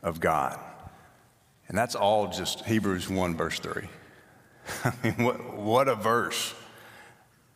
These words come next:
I mean, what, what a, uh, just a,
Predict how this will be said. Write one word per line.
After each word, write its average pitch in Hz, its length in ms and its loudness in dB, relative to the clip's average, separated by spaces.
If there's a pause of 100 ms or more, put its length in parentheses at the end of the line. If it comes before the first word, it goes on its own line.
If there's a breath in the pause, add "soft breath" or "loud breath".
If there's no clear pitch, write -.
I 104 80 0
mean, 104 220 0 (200)
what, 120 500 2
what 139 380 4
a, 117 400 2 (440 loud breath)
uh, - 340 -2
just 107 220 0
a, 101 200 2